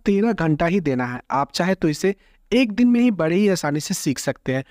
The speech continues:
और अगर आप इसे चाहे तो अच्छे से दो से तीन दिन में आप इसको सीखकर इसका आप एक्सपर्ट बन जाएंगे। इस कोर्स को कंप्लीट करने के बाद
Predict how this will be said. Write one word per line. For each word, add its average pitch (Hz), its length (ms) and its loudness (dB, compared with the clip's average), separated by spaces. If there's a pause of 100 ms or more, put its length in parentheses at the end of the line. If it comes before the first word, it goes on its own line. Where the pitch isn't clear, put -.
(220)
और 139 120 -2
अगर 170 300 0
आप 233 180 0
इसे 220 160 2
चाहे 165 320 0 (260)
तो 226 60 -2
अच्छे 175 360 0
से 262 140 0
दो 190 320 0
से 240 140 0 (160)
तीन 226 220 4
दिन 156 160 2
में 185 160 2 (320)
आप 190 260 2
इसको 247 260 2
सीखकर 214 600 0 (100)
इसका 202 300 -2
आप 202 140 0
एक्सपर्ट 165 680 -2
बन 139 160 0
जाएंगे। 131 380 0 (420)
इस 262 180 2
कोर्स 240 360 -2
को - 100 0
कंप्लीट 202 520 2
करने 175 300 0
के 180 180 0
बाद 131 360 0